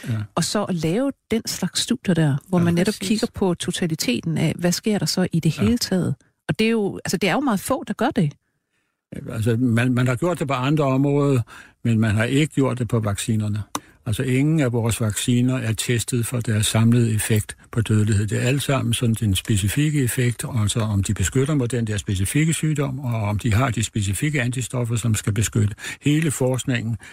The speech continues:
Speaker 1: går på, foregår på det der. Men for andre ting, som vitamin A for eksempel, der har man lavet randomiserede studier, hvor man kiggede på dødeligheden som, som
Speaker 2: Mm.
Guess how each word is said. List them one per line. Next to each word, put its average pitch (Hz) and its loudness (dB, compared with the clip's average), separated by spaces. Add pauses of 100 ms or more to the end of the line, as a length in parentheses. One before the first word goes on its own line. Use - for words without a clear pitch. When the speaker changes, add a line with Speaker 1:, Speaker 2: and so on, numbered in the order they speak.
(160)
Speaker 1:
går 120 0
på, 117 -6
foregår 117 0
på 113 0
det 107 2
der. 104 0 (380)
Men 104 2
for 120 -2
andre 135 2
ting, 117 -4
som 113 0
vitamin 107 2
A 151 2
for 139 -2
eksempel, 113 -2
der 123 -2
har 131 4
man 110 4
lavet 113 2
randomiserede 104 0
studier, 113 -4
hvor 110 -2
man 107 0
kiggede 113 0
på 110 -2
dødeligheden 110 -2
som, 104 0 (440)
som 208 4
Speaker 2:
Mm. - 4